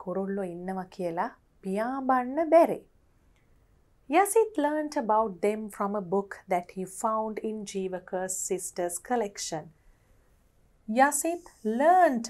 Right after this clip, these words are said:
about them. යසිත් ඒගොල්ලෝ ගැන ඉගෙන ගත්තා.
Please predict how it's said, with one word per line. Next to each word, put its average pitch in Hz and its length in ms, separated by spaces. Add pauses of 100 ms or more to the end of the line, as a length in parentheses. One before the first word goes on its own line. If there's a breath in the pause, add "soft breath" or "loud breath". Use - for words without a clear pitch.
(120)
about 160 320 (100)
them. 151 180 (920)
යසිත් 208 400 (120)
ඒගොල්ලෝ 214 360
ගැන 247 220
ඉගෙන 190 500
ගත්තා. - 560